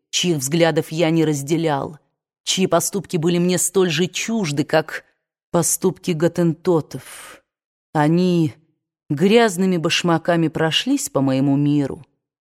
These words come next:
и не осталось ни единого уголка, где я мог бы укрыться, когда мне становилось невыносимо тяжело. Сидя в тюрьме, я думал:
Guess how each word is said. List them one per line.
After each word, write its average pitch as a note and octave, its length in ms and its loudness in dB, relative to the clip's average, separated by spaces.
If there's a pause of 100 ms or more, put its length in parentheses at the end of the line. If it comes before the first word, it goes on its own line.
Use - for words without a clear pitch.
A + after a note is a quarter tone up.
(120)
и B3 80 2
не C4+ 120 6
осталось D4 600 0
ни C#4+ 300 6
единого A#3 540 0
уголка, F3+ 680 2
где D3 220 -2
я C#3+ 180 2
мог D3+ 280 0
бы D3+ 160 -4
укрыться, E3 680 -6 (420)
когда C#3 260 -2
мне C#3+ 160 4
становилось D3 840 -2 (360)
невыносимо D3+ 760 0
тяжело. C#3+ 680 -6 (720)
Сидя F#3 320 0
в - 80 -4
тюрьме, F#3 480 0
я C#3 180 2
думал: D#3 420 2